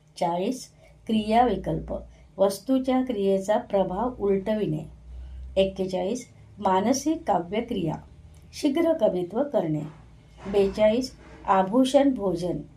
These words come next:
सोने चांदी वा रत्नमोत्यांनी काया सजवणे.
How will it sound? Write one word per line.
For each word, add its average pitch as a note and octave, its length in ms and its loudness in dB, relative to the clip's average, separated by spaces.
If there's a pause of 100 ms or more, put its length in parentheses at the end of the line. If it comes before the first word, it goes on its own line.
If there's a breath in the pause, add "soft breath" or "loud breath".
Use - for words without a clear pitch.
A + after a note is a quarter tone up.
(240)
सोने A#3+ 420 4
चांदी A3 400 0
वा G#3 380 2
रत्नमोत्यांनी G3 840 -2
काया G3 420 0
सजवणे. F3+ 720 -4